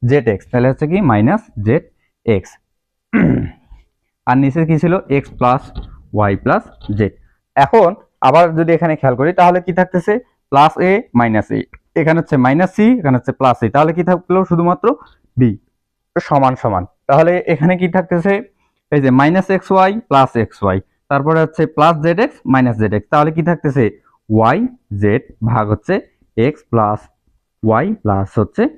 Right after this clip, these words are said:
জেড। আচ্ছা, তাহলে এই যে আমাদের পাঁচ নম্বর সমীকরণ,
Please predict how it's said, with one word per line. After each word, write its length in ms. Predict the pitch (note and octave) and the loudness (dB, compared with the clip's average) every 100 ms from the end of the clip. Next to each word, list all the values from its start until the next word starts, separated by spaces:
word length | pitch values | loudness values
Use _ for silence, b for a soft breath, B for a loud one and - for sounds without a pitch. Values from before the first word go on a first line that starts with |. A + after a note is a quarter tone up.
| _ _ - | _ _ -6
জেড। 200 | G#2+ G2 _ b b _ _ _ _ _ b b b | -4 -4 _ b b _ _ _ _ _ b b b
আচ্ছা, 260 | A2 - G#2+ | -6 -2 -2
তাহলে 340 | - C#3 F3 E3+ | 2 2 2 0
এই 180 | E3 F3+ | 0 0
যে 100 | G#3 | 2
আমাদের 380 | G3 D#3+ D3 E3 F3+ _ _ _ D3 | 2 2 0 0 -2 _ _ _ 0
পাঁচ 140 | C#3+ | 2
নম্বর 240 | E3 E3+ E3+ | 0 0 0
সমীকরণ, 560 | F3 D#3 D#3+ D#3 E3 | 0 0 2 2 0